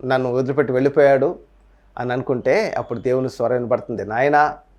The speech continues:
నేను నిన్ను విడిచిపెట్టలేదు. నువ్వు అనుకుంటున్నావే ఆ నా అడుగులని, ఆ అడుగులు నీయి కాదు. నువ్వు అలసిపోయావు, నువ్వు అలసిపోతే నిన్ను నా భుజం మీద ఎక్కించుకున్నాను.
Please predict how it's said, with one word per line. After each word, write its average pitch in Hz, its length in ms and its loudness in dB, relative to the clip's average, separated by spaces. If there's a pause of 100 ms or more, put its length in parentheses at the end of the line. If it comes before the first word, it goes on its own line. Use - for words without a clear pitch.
(1040)
నేను 123 260 -2
నిన్ను 120 240 -2
విడిచిపెట్టలేదు. 127 1080 0
నువ్వు 139 280 2
అనుకుంటున్నావే 170 840 6
ఆ 123 220 6
నా 120 180 0
అడుగులని, 175 880 6 (100)
ఆ 113 240 2
అడుగులు 131 300 -2
నీయి 135 260 -2
కాదు. 127 440 -4 (400)
నువ్వు 135 160 2
అలసిపోయావు, 139 800 2 (440)
నువ్వు 127 120 2
అలసిపోతే 147 480 2
నిన్ను 131 280 0
నా 127 180 0
భుజం 120 300 -2
మీద 135 160 6
ఎక్కించుకున్నాను. 127 720 -4